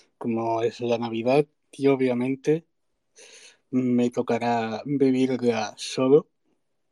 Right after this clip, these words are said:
Desde que mis padres marcharon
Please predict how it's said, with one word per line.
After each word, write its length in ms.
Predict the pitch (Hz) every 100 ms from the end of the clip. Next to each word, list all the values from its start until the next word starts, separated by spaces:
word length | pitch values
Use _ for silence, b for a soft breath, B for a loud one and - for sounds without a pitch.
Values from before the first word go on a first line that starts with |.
| _ _ _ B B B B B B B B B B _
Desde 1160 | 139 139 147 139 139 139 135 135 131 127 131 123 -
que 440 | 135 131 127 123
mis 200 | 123 120
padres 920 | - 143 147 143 135 127 113 - - -
marcharon 760 | 117 113 - 131 127 113 104